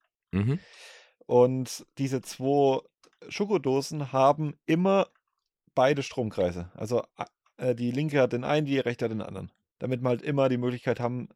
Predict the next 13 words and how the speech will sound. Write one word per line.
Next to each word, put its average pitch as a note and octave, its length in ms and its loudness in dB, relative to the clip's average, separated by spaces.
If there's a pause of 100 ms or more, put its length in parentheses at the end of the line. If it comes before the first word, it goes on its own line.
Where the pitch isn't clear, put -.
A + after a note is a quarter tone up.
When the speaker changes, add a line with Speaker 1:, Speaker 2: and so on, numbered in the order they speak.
(360)
Speaker 2:
beide A2+ 380 4
zu - 120 -12
nutzen. F#2+ 360 -8 (800)
Speaker 1:
Okay. B2+ 280 0
Speaker 2:
Wenn B2 160 6
wir D3 140 4
später C#3 340 4
dann C#3 420 0
uns C3 280 -4
überlegen, C3 580 2
was B2+ 160 2
weiß A#2+ 100 -6
ich, - 380 -6